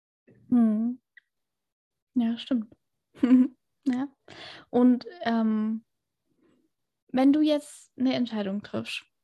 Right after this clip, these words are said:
die für dich natürlich in dem Moment richtig ist und danach aber merkst, okay, das, die Entscheidung hat mich nicht dahin geführt, wo sie, wo ich dachte, dass sie mich hinführt und war in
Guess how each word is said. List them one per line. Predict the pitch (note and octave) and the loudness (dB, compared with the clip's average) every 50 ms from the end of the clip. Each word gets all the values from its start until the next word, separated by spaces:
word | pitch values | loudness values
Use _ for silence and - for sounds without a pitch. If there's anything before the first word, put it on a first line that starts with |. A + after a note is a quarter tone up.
| - | 2
die | B3+ B3+ | 4 4
für | B3 B3+ A#3 | 6 6 4
dich | A#3+ B3 - | 4 4 4
natürlich | B3+ A#3+ B3 A#3 A#3 | 2 2 0 0 0
in | A#3+ A3+ | 2 4
dem | A3 A3 A3 | 4 4 4
Moment | A3 A3 G#3+ A3 G#3+ G#3 | 4 4 4 2 2 0
richtig | G#3 G#3 G#3 - - A3+ A3+ | 0 -2 -2 -4 -8 -8 -4
ist | A3+ G#3+ G#3+ G#3+ - | -4 -4 -4 -6 -6
und | - - A#3+ A#3+ A#3 A#3 - A#4+ - - - - _ | -2 2 4 4 4 2 0 -6 -12 -12 -20 -12 _
danach | - A#3+ A3+ A3+ A3 A3 A#3 C4 C#4 - | -2 0 2 2 2 2 2 0 0 0
aber | - A3 A3+ A#3 | 0 0 2 4
merkst, | A3+ A3+ A3+ A3+ - | 4 2 2 0 -4
okay, | A3 G#3+ - - A3+ A3+ A#3 B3 C#4+ - _ _ _ _ _ _ _ _ _ _ _ _ _ _ _ - | -6 -8 -4 -2 0 2 2 2 0 -4 _ _ _ _ _ _ _ _ _ _ _ _ _ _ _ -6
das, | B3 A3 B3 C4 B3 - - | -2 0 0 0 0 -2 -4
die | - B3+ | -2 -2
Entscheidung | A#3+ A#3 A#3 A#3+ A#3 A3+ A3+ A3+ | -2 -2 -2 -4 -2 -2 -2 -2
hat | A3+ A3+ - | -2 -4 -4
mich | A3 G#3+ G#3+ | -4 -2 -2
nicht | A3 G#3+ - | -2 -4 -4
dahin | G#3+ G#3 G#3 G#3 | -4 -4 -4 -4
geführt, | G3+ G3+ - G#3 G3 - | -6 -6 -6 -8 -8 -6
wo | - G3+ | -6 -8
sie, | G3 G3+ G#3 G3+ G3+ G#3 G#3+ | -6 -4 -2 -2 -2 -2 0
wo | G#3 | 0
ich | G#3 G#3 - | 0 0 0
dachte, | - G#3+ G#3+ - - G3 | -2 -6 -6 -6 -8 -8
dass | G3+ G3+ - | -8 -8 -6
sie | - G#3 | -4 -4
mich | G#3 G#3 - | -4 -4 -2
hinführt | - G#3 G#3 - - A3 G#3+ - | -2 -2 -2 -2 -2 -4 -2 0
und | G#3+ A3 G#3 | 2 0 2
war | G#3 G#3 G#3+ G#3+ - | 2 0 0 0 -2
in | A3 G#3+ G#3 G#3 G#3 G#3+ G#3 | -2 0 0 0 -2 -2 -4